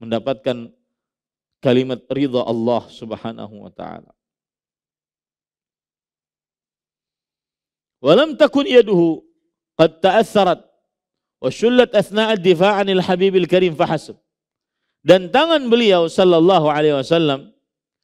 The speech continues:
bukan hanya terpengaruh ataupun terpotong saat membela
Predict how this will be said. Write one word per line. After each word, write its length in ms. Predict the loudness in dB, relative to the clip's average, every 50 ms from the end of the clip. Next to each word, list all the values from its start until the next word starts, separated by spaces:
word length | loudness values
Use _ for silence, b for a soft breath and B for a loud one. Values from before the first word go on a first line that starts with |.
| _ _ _ _ _
bukan 400 | -4 -4 -4 0 0 0 0 2
hanya 560 | 0 0 0 0 -2 -2 -2 -2 -2 -4 -8 -12 _ _ _ _ _ _ _ _ 0
terpengaruh 560 | 0 0 0 -2 -2 0 0 0 0 -2 -6 -10 _ _ _ _ _ _ _ _ _ _ _ _ _ _ 0
ataupun 560 | 0 0 2 2 0 0 0 0 -2 -2 0
terpotong 800 | 0 0 0 2 2 0 2 0 -2 -4 -4 -6 -12 -18 _ _ _ -20
saat 720 | -4 0 2 2 2 0 -2 -2 0 0 2 0 0 -2 -4 _ _ _ _ _ _ _ _ _ _ _ _ _ _ _
membela 1800 | -2 0 2 2 2 2 0 -2 -2 -4 -6 -10 -16 _ _ _ _ _ _ _ _ 0 2 4 4 4 4 2 2 0 0 0 -4 -6 -10